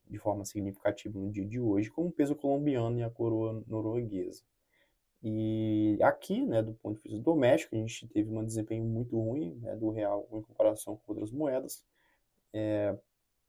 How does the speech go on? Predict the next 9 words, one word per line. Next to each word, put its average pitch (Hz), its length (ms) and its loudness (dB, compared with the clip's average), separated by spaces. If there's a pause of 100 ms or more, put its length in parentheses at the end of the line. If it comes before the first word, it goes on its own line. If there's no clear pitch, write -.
(440)
é 104 120 2
novamente, 113 380 4
novamente 110 420 0
atribuído, 120 640 2
né, 101 360 -4
a-, 98 320 -6
ao 101 120 -4
cenário 104 420 0
eleitoral, 101 600 2